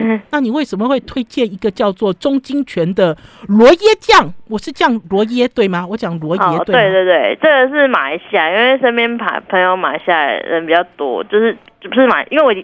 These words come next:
Speaker 2: 前念华侨高中，
Speaker 1: 嗯。
Speaker 2: 所以身边会接触比较多一些华侨的朋友。
Speaker 1: 嗯哼。
Speaker 2: 对啊，所以他们就会吃一些蛮特别的东西。
Speaker 1: 这，这，这个小吃要怎么念？Ra-，
Speaker 2: 罗-，罗勒，Raja。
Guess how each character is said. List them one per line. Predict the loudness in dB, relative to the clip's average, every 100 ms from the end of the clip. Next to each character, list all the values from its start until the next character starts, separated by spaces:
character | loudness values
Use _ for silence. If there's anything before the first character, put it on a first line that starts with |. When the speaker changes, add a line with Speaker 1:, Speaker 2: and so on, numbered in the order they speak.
| -8
Speaker 2:
前 | -4 -2 0
念 | 0
华 | 0 -2
侨 | -2 -4 -4 -6 _ -2
高 | 0
中， | 0 -4 -4 -8
Speaker 1:
嗯。 | -4 -4 -4 -2
Speaker 2:
所 | 0
以 | 0 -2 -6 -2
身 | 0
边 | 0 0
会 | 0
接 | 0 0
触 | -2
比 | -6
较 | -2 -2
多 | 0 -2
一 | 0
些 | -2 -2
华 | -2 -2
侨 | -2 -4
的 | -4
朋 | -4 -6
友。 | -6 -14 _ -8
Speaker 1:
嗯 | -6
哼。 | -2 -2 0
Speaker 2:
对 | 2
啊， | 2 0 0
所 | 0
以 | 0
他 | 0 -4
们 | -2
就 | 2
会 | 2 2
吃 | -4 -6
一 | 0
些 | 2 2 0 -14 -6
蛮 | -6
特 | 0 0
别 | 0 -4
的 | -4
东 | -6 -8
西。 | -16 -20 -20 -20 -10
Speaker 1:
这， | -10
这， | -10 -14 _
这 | -6
个 | -6
小 | -2 -4
吃 | 0
要 | -2
怎 | -2 -4
么 | -4
念？ | -4 -6 -2
Ra-， | 2 4
Speaker 2:
罗-， | 4 2 2
罗 | 2 2
勒， | 2 0 0
Raja。 | 0 0 0 -4 -4